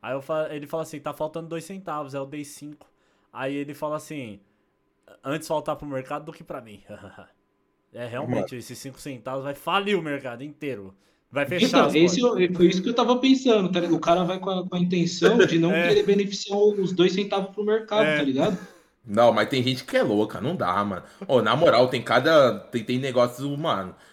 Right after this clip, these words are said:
Speaker 2: tem cada um esquisito aí que, que não dá, mano.
Speaker 1: Não,
Speaker 2: Na moral,
Speaker 1: não,
Speaker 2: velho.
Speaker 1: foda. Aí, ó, o negócio que eu falei na entrada, esse daí eu tava com o Di, né? É, que a desgraça foi o seguinte: eu tinha ido lá no Di, né?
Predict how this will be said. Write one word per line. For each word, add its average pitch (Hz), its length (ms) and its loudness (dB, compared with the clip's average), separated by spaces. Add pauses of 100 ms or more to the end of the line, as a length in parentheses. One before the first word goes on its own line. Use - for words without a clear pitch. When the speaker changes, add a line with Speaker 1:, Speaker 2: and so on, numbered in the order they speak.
(100)
Speaker 2:
tem 113 100 -4
cada 123 300 2
um 160 60 0
esquisito 139 760 -4
aí 98 220 0
que, 143 340 -8
que - 160 -8
não 302 200 -4
dá, 90 260 -4
mano. 92 320 -6 (100)
Speaker 1:
Não, - 240 -20
Speaker 2:
Na 95 140 -2
moral, 147 380 2
Speaker 1:
não, 101 40 -2
Speaker 2:
velho. 87 340 -6
Speaker 1:
foda. 92 180 -16 (260)
Aí, 107 600 -10
ó, 98 480 -10 (120)
o 110 100 -12
negócio 110 420 -6
que 113 60 -4
eu 101 60 -4
falei 101 340 -4
na 98 140 -6
entrada, 101 840 -2 (380)
esse 95 180 -16
daí 95 140 -8
eu 98 60 -8
tava 98 240 -10
com 98 180 -18
o 92 40 -12
Di, 98 200 -14
né? 98 180 -16 (320)
É, 90 420 -18 (540)
que 98 300 -6
a 98 180 -8
desgraça 110 640 -4
foi 110 180 -8
o - 20 -8
seguinte: 98 480 -10
eu 98 60 -10
tinha 113 200 -10
ido 104 140 -10
lá 107 100 -6
no 123 140 -8
Di, 110 240 -6
né? 165 180 -8